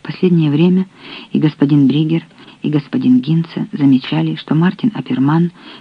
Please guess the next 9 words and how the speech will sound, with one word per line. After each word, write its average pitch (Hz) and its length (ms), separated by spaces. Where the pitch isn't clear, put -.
перестал 151 460
гордо 143 340
замыкаться 131 540
в - 160
себе, 143 320
ограждать 147 520
себя 156 200
неприступной 131 600
стеной. 127 480